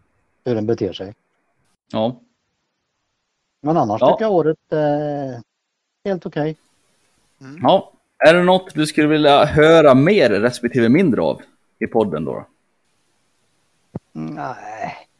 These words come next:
Speaker 1: Jag tycker, jag saknar ju lite grann, eh, eh, polismannens, eh, liksom kunskaps-, eh, ja, ja, alltså din kunskap på mycket, där,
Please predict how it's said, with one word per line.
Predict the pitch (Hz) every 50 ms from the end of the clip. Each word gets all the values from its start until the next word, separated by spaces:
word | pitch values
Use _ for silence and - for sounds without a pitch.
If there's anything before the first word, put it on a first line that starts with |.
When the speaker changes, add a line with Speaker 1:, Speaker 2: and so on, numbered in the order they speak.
| _ _ _
Speaker 1:
Jag | - 135 139 147
tycker, | - 196 196
jag | 185 185 170
saknar | - 233 214 180 - _ 185
ju | 175 165 165
lite | 165 165 151 170
grann, | 180 170 151 143 139 139 139
eh, | 139 135 135 135 135 135 135 135 135
eh, | 131 123 - _ _ _ _ _ _ _ _ - - - - - - - - 139 -
polismannens, | 160 156 143 131 113 98 - - 113 107 107 107 110 113 113 113 - - -
eh, | 151 147 135 131 131 131 131 131
liksom | 127 135 139 123 - - 143 135 127 131 123
kunskaps-, | - 151 139 120 104 - - 104 101 98 - _ - - - - - 117 117 110 107
eh, | 104 - _ _ _ _ 147 156
ja, | 147 147 139 127 143 151 131 131 127 - _ 151 151
ja, | 165 165 160 160 151
alltså | 135 131 -
din | 143 139 131 127 127
kunskap | - 160 135 110 - - 107 151 190 - _ - 127
på | _ 165 156 160 180
mycket, | 185 185 175 175 180 190 180 156 - 123 120 101 - _ _ - - _ _
där, | _ 135 135 127 127 123